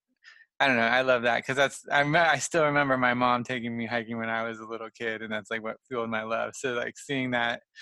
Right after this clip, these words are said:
in the movie, you know, your, your parents to you and you to your children was, like, amazing. I don't know. I don't really have a question there, but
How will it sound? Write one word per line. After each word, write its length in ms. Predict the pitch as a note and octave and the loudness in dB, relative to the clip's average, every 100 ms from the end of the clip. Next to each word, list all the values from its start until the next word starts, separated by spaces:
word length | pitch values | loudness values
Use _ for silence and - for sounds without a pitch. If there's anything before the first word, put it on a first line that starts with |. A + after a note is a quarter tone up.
| - - - | -20 -16 -4
in 80 | C3 | -2
the 80 | A#2+ | 0
movie, 300 | C3 B2 A#2 | 0 0 -2
you 280 | B2+ C3+ | -2 -2
know, 140 | B2 A#2 | -2 -2
your, 240 | A#2+ B2 A#2 - - | -2 -4 -6 -14 -12
your 200 | C3+ B2+ | -8 -6
parents 380 | C#3 B2+ A#2+ - | -2 0 0 -6
to 60 | - | -8
you 220 | B2+ B2+ | -4 -2
and 160 | A#2 A#2+ | -2 -4
you 120 | A#2+ | -6
to 80 | A2+ | -6
your 280 | A2+ A2 A2+ - - - | -8 -10 -12 -14 -16 -6
children 420 | C3+ A#2+ A2+ A#2 | 0 0 -2 -8
was, 160 | A#2 G#2+ - | -10 -10 -10
like, 120 | C3 A#2+ - - _ _ _ _ _ | -10 -12 -18 -20 _ _ _ _ _
amazing. 480 | C3 B2 A#2+ A2 A2+ | -4 -2 -4 -6 -2
I 80 | B2+ | 0
don't 100 | A#2+ | 2
know. 140 | A#2 A2 | 0 -2
I 100 | B2+ | 0
don't 240 | C3 B2 B2 | 0 0 -4
really 120 | C3 A#2+ | -4 -2
have 120 | A#2 | -2
a 40 | - | -4
question 600 | - B2 A#2+ - B2+ B2 | -4 -2 -2 -6 -8 -6
there, 260 | B2+ C3+ | -4 -6
but 100 | C3+ | -8